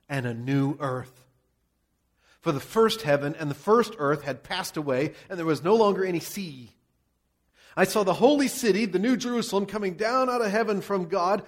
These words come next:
prepared as a bride, beautifully dressed for her husband. And I heard a loud voice from the throne saying, 'Now the dwelling of God is with men, and he will live with them.'"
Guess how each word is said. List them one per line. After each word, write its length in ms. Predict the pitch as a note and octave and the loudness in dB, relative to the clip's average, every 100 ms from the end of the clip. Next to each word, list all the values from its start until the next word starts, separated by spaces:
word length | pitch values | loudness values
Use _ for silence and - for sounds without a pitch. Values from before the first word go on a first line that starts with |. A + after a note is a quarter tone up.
| - | -10
prepared 540 | - G3 - A#3 B3+ B3 | -8 -6 0 2 2 0
as 200 | G3+ F3+ | -4 -4
a 60 | |
bride, 600 | C#3+ C#3 G3+ E3 C3+ B2+ - _ | -6 -4 -2 -2 -4 -6 -12 _
beautifully 380 | F#3+ A3 - G3 | -2 -2 -4 -8
dressed 300 | F3 F3 - | -6 -6 -6
for 120 | E3 | -10
her 140 | C3 C3+ | -8 -4
husband. 520 | D3+ C#3 A2+ G#2 G2 _ _ _ _ _ - | -4 -4 -12 -20 -20 _ _ _ _ _ -12
And 100 | A2 | -10
I 60 | |
heard 180 | A2+ A#2+ | -4 -4
a 40 | G2 | -2
loud 400 | A#2 A#2+ G2 - | 0 0 -2 -4
voice 260 | B2+ A2 | -4 -4
from 160 | - A#2 | -8 -8
the 100 | G#2 | -10
throne 360 | - C3 A#2+ | -4 -4 -4
saying, 500 | G#2+ A2+ G2+ G2+ G2 _ _ _ _ | -8 -8 -8 -10 -16 _ _ _ _
'Now 360 | A#2 C#3+ C#3+ C3+ | -6 0 0 0
the 160 | C3 | -4
dwelling 520 | - C3 D3+ D3 C3 | -8 0 2 4 2
of 180 | B2 A2 | -4 -4
God 400 | D3+ C#3 B2+ A#2 | -2 0 0 0
is 180 | A#2+ - | -6 -6
with 260 | D3 C#3+ C3 | -4 -4 -4
men, 380 | D3 C#3 A#2 - _ | -4 -4 -6 -12 _
and 160 | A#2+ B2+ | -12 -12
he 220 | A#2+ G3+ | -4 0
will 200 | E3+ D3+ | 2 0
live 280 | C#3+ E3 C#3 | 2 0 0
with 220 | D3 C#3+ | -2 -2
them.'" 320 | C#3 C#3+ G#2+ | -2 -2 -4